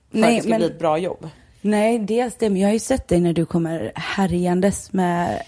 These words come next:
Speaker 2: alltså, en bil full av kläder och man tror inte att det är möjligt att det är så mycket grejer.
Speaker 1: Ja, men det var
Speaker 2: Och
Speaker 1: så
Speaker 2: att du plockar allting själv också, att du springer omkring där som en dåre.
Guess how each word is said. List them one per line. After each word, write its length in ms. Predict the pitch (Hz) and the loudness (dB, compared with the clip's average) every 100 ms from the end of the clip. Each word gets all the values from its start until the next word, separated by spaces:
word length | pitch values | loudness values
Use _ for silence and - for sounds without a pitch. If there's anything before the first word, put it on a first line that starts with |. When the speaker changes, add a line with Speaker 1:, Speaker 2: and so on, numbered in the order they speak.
| - | -8
Speaker 2:
alltså, 160 | 165 185 | -2 2
en 140 | 185 | 2
bil 420 | 240 240 180 180 | 4 4 2 0
full 280 | - 180 175 | -4 0 0
av 80 | 165 | 0
kläder 460 | - 175 175 190 | 0 0 2 2
och 80 | 185 | 2
man 120 | 180 | 2
tror 200 | 180 185 | 0 2
inte 160 | 180 165 | 2 0
att 80 | 170 | -4
det 100 | 165 | -2
är 40 | |
möjligt 680 | 165 185 180 180 202 196 - | 0 0 0 -2 -2 -4 -8
att 200 | - - | -6 -6
det 160 | 180 170 | -2 -2
är 120 | 165 | -2
så 360 | 156 - 170 170 | -4 -4 0 0
mycket 280 | 170 175 165 | 0 -4 -6
grejer. 420 | 175 175 185 202 - | -4 -2 0 -2 -2
Speaker 1:
Ja, 140 | 269 | 2
men 100 | 254 | 4
det 60 | 320 | 6
var 60 | 220 | 6
Speaker 2:
Och 40 | |
Speaker 1:
så 0 | |
Speaker 2:
att 100 | 226 | 6
du 100 | 233 | 4
plockar 360 | - 247 - 196 | 4 4 4 4
allting 260 | 185 185 | 4 2
själv 400 | 180 - 440 175 | 2 2 2 2
också, 220 | 110 - 190 | 0 0 0
att 140 | 190 | 0
du 80 | 202 | -2
springer 360 | - 220 214 202 | -6 -2 -2 -2
omkring 380 | 196 285 339 | -2 -2 -2
där 160 | - - | -2 -2
som 160 | 196 185 | -2 -4
en 80 | |
dåre. 380 | 185 185 107 202 | -2 -2 -2 -4